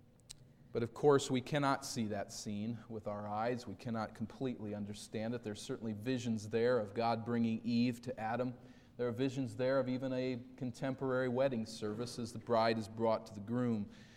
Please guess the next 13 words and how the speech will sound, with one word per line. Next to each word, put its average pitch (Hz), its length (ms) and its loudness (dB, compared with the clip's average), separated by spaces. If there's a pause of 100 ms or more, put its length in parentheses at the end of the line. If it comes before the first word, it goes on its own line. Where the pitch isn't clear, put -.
(340)
But 123 100 6
I 131 40 8
do 156 200 6
think 196 280 4
we 139 80 6
can 135 180 2
ask 131 300 2
this, 143 340 6
what 160 160 8
has 135 240 0
really 151 260 2
happened 131 520 2
here? 85 200 -8